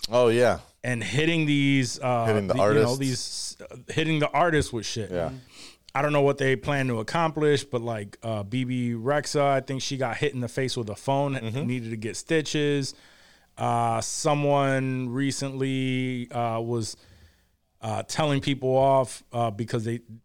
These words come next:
Speaker 2: threw a water bottle at her and shit. Um, it's been happening a lot lately, but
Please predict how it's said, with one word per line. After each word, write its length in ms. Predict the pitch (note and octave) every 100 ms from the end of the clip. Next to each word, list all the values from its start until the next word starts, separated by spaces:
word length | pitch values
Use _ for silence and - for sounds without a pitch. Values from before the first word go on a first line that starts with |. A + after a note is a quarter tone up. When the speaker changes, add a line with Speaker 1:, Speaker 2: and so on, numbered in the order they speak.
| _
Speaker 2:
threw 160 | B2 A#2+
a 60 |
water 340 | G#2+ A#2+ D3 D3
bottle 420 | C3 C#3 C3+ C3+
at 200 | C3 C3
her 340 | C3 C3 B2+ B2+
and 140 | A#2+
shit. 480 | - C3+ B2+ A#2+ -
Um, 480 | A#2 A2 G#2 G2+ - _ _ _ _ -
it's 160 | D3+ D3
been 140 | F#3+
happening 460 | E3+ F3+ D#3 D3+ C3+
a 80 | A#2+
lot 300 | C3+ C3+ B2
lately, 380 | B2 G#2+ A2
but 320 | G2+ B2 A#2